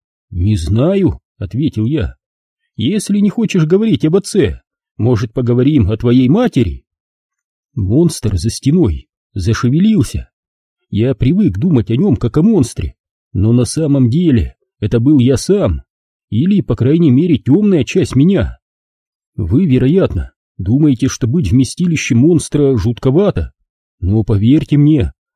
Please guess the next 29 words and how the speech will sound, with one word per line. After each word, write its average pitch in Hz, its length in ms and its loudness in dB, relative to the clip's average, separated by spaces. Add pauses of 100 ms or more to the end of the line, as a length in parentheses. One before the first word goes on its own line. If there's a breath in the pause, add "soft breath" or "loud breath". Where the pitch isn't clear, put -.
(120)
гораздо 127 440 0
хуже, 139 340 -2
когда 117 280 -2
этот 127 240 -2
монстр — 165 520 0 (340)
ваш 110 320 -2
собственный 143 640 0
мозг. 175 420 0 (580)
Если 117 380 -2
называешь 123 540 0
его 123 200 0
монстром, 120 640 0 (400)
то 107 100 0
как 147 200 0
бы 139 100 2
немного 151 420 4
дистанцируешься 143 920 0
от 110 100 -2
него 151 340 2 (340)
и 101 120 -4
чувствуешь 135 560 -2
себя 139 260 0
лучше. 120 540 0 (400)
Не 95 180 2
намного, 117 640 2 (300)
но 113 180 2
это 117 140 0
уже 120 280 0
кое-что. 160 640 0